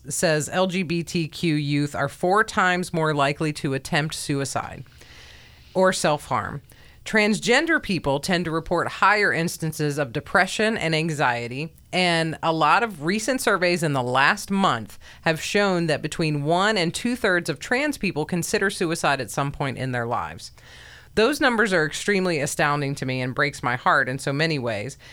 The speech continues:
And to add a little background to that, and I would, I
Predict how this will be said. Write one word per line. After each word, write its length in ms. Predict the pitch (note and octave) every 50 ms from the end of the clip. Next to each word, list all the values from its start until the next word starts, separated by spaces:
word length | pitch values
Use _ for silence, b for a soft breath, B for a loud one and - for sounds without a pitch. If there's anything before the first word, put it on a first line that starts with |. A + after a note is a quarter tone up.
| B B
And 180 | B G3 G3+
to 120 | F#3 - -
add 200 | F3 G#3 C4+ D#4+
a 40 | E4
little 220 | D4 B3+ A3 G3
background 600 | D#3 F#3 F#3 G#3 C4+ C4 - F#3 D3 C3 C3+ C#3
to 100 | - D3
that, 420 | B2+ C3 A#2+ A2+ A#2 B2+ B2+ - - - - - - -
and 120 | E3+ F3 E3
I 80 | D3+
would, 300 | C#3+ C#3+ D3+ A#2+ - - -
I 180 | D3+ D#3+ D#3